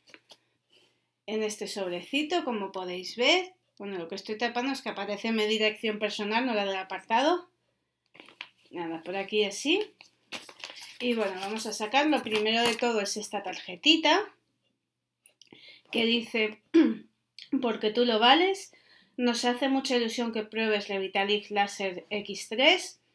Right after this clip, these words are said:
Es una crema intensiva antiedad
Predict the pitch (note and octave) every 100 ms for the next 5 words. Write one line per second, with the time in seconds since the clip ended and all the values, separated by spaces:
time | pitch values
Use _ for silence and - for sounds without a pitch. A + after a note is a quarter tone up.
0 | _ _ - - B3+ B3 B3 B3 A#3+ A#3+
1 | A#3 A3 G#3+ G3+ G3 G#3 G3 F#3+ F#3 F#3+
2 | A#3+ D#4+